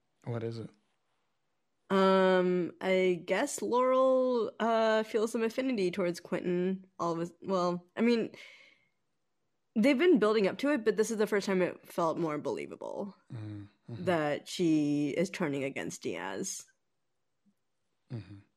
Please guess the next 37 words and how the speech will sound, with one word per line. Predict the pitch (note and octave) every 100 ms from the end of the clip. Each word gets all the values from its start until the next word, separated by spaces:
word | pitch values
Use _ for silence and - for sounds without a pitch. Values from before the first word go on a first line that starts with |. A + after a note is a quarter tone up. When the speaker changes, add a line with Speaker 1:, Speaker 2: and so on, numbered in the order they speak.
| _ _ -
Speaker 2:
And | F#3 F3+
that | D#3 D3 -
she | - E3+
was, | D#3+
like, | E3 D#3 - - _ _ _ _ _ -
she's | C#4+ D4
basically | D#4+ E4 D4+ E4
following | B3 A#3 A3+ G3
Diaz | F3+ F#3 F3+ F3 F3
because | F3 - D#3+ D3+ D#3 D3 C#3 - - _ _
she | - - D#3+
was, | D3 C#3+
like, | B2 - - _ _ _ _ _ _ -
under | D3+ C#3
threat, | C#3+ D3 E3 -
I |
guess, | C4 F#4 - - - C#3
Speaker 1:
Mm-hmm, | A#2 A#2 C3+
Speaker 2:
and, | F#3+
Speaker 1:
mm-hmm. | F3+
Speaker 2:
like, | E3 E3 D#3+
didn't | F3+ F3 - _ _ -
have | F#3 E3+
any | E3+ D#3+
other | D3+ -
allies | D#3 C3+ D3+
or | D#3+
people | D#3+ D#3
who | D3+
cared | - B2+
about | - -
her. | D3 -
So | - D3+
she | - E3
was | D3
like, | C3+ -
"Well, | D#3+ D#3+ D#3